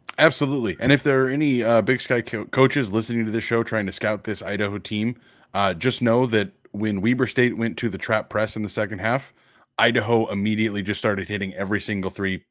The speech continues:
possible. It was, it was incredible. So don't ever try that again, because Idaho will make you pay.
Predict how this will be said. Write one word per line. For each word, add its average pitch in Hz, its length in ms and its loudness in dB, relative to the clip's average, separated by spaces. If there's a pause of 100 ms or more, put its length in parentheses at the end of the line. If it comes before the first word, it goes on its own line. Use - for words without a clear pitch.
(140)
possible. 78 460 -4
It 87 80 -4
was, 85 280 -6 (100)
it 95 260 -6
was 92 100 -6
incredible. 85 560 -4
So 95 240 -2 (300)
don't 135 180 8
ever 131 180 4
try 123 200 2
that 117 160 2
again, 110 320 0
because 101 420 -4
Idaho 104 320 -2
will 95 160 -4
make 92 300 -8
you 110 60 -14
pay. 82 180 -10